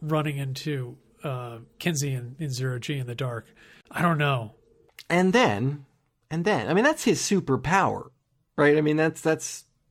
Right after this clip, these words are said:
Speaker 1: Oh,
Speaker 2: that,
Speaker 1: Box?
Speaker 2: that's like Green
Speaker 1: Oh, heck
Speaker 2: Lantern
Speaker 1: yeah.
Speaker 2: leaving his ring behind or something, you know?
Speaker 1: Yeah, or
Speaker 2: And
Speaker 1: Michael leaving his car in the garage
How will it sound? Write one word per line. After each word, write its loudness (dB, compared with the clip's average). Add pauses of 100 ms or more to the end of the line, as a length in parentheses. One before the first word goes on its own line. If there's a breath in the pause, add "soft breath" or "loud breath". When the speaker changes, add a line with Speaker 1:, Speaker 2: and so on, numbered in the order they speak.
(280)
Speaker 1:
Oh, 4
Speaker 2:
that, 0
Speaker 1:
Box? 4
Speaker 2:
that's 2
like 0
Green 2
Speaker 1:
Oh, 6
heck 6
Speaker 2:
Lantern 2
Speaker 1:
yeah. 2
Speaker 2:
leaving 2
his 0
ring 4
behind -2
or -6
something, -4
you 2
know? 0 (540 loud breath)
Speaker 1:
Yeah, 6
or 8
Speaker 2:
And 4
Speaker 1:
Michael 6
leaving 4
his 2
car 4
in 2
the -2
garage 0